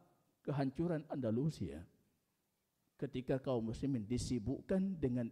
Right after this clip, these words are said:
ilmu yang tidak murni. Gaduh dengan ilmu kalam, gaduh dengan ilmu falsafah. Itu penyebab kehancuran.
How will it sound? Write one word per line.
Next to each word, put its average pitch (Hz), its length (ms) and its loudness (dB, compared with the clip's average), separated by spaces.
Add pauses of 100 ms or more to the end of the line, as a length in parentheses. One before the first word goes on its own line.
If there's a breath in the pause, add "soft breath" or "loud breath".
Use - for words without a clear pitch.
ilmu 151 480 -4
yang 120 160 -2
tidak - 320 -10
murni. 92 400 -10 (1300)
Gaduh - 320 0
dengan 262 160 2
ilmu 196 240 4
kalam, 90 320 -2
gaduh 208 400 4
dengan 196 160 0
ilmu 151 160 4
falsafah. - 560 -4 (1200)
Itu - 160 -8
penyebab 277 400 -2
kehancuran. 277 560 -4